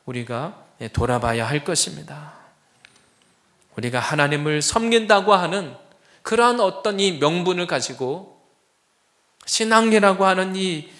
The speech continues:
이유를 가지고 우리가 하나님 앞에서 마땅히 해야 될 것을 내가 혹시 무시하고 있지 않은가? 교회 안에서는 경건할 만한, 사람들이 볼 때 경건하고 거룩한 일, 꼭 교회 일이 아니더라도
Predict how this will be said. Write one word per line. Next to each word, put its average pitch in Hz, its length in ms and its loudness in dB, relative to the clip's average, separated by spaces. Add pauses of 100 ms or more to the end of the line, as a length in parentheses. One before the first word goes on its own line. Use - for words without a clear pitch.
(120)
이유를 170 400 -2
가지고 143 580 -8 (760)
우리가 135 240 0
하나님 170 420 4
앞에서 160 380 0
마땅히 214 640 0
해야 214 260 2
될 196 240 -2
것을 160 380 -4
내가 131 200 -4
혹시 147 480 -6 (360)
무시하고 208 580 2
있지 - 260 0
않은가? 139 680 -10 (1000)
교회 139 260 4
안에서는 147 600 2
경건할 233 600 0
만한, 170 440 -8 (440)
사람들이 247 580 2
볼 214 260 0
때 190 480 -2
경건하고 170 720 0
거룩한 147 560 0
일, 135 160 -18 (400)
꼭 254 240 0
교회 196 320 6
일이 202 160 2
아니더라도 143 800 -2